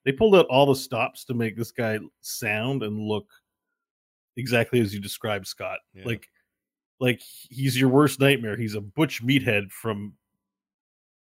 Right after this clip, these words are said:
Speaker 2: Yeah.
Speaker 1: the Twisting Nether. <laughs> It's
Speaker 2: With,
Speaker 1: just like,
Speaker 2: with a
Speaker 1: "Ready
Speaker 2: look
Speaker 1: to go to the gym? Brr, I'm gonna s-,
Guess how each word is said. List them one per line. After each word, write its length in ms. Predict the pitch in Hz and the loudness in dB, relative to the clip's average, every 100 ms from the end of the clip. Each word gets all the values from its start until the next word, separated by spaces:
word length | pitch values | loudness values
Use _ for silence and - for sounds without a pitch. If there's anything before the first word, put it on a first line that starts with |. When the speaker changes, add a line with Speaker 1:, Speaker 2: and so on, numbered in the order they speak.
| _ _ | _ _
Speaker 2:
Yeah. 240 | 113 123 117 | -14 -10 -10
Speaker 1:
the 80 | 110 | -2
Twisting 400 | 131 127 131 120 | 0 0 0 2
Nether. 400 | 131 117 104 - | 4 4 0 -4
<laughs> 80 | - | 2
It's 200 | 240 392 | 2 4
Speaker 2:
With, 100 | - | 2
Speaker 1:
just 100 | 147 | 2
like, 120 | 117 160 | 0 0
Speaker 2:
with 200 | 170 165 | -2 2
a 40 | 165 | 6
Speaker 1:
"Ready 200 | 190 175 | 8 8
Speaker 2:
look 0 | |
Speaker 1:
to 80 | 165 | 6
go 120 | 170 | 4
to 140 | 160 156 | 0 -2
the 60 | |
gym? 360 | 147 180 185 190 | 2 4 4 6
Brr, 760 | 202 208 202 196 185 175 170 160 | 8 8 8 8 8 8 6 4
I'm 60 | |
gonna 120 | 156 | 2
s-, 220 | 139 - | -2 -4